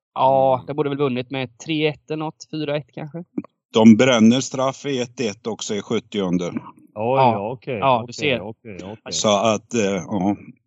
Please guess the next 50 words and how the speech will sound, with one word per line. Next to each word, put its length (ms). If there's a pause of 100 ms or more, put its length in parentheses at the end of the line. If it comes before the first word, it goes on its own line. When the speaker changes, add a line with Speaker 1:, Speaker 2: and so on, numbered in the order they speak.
(120)
Speaker 3:
det 180
är, 240 (1700)
annat 300
ljud 200
i 60
skällan 420
kanske 340
om 120
de 160
gör, 360
eh, 60
två 360
ett 240
där 220
och 120
har 160
en 420
vinst 400
att 80
gå 220
på. 280
Då, 200 (140)
då, 260
Speaker 4:
Men, 120
Speaker 3:
då 80
Speaker 4:
men 40
Speaker 3:
borde 140
det 80
Speaker 4:
är 20
Speaker 3:
väl 120
Speaker 4:
vi 80
Speaker 3:
vara 100
jämn-, 160
Speaker 4:
överens? 180
Speaker 3:
jämna 360
odds 280
i 20
den 160
här 120
matchen. 380 (460)
Speaker 4:
Är 260
vi 180
överens 380
då 140
Speaker 1:
<laughs> 60
Speaker 4:
om, 340
Speaker 1:
Ja. 160 (140)
Speaker 4:
eh, 120
om, 140
eh, 60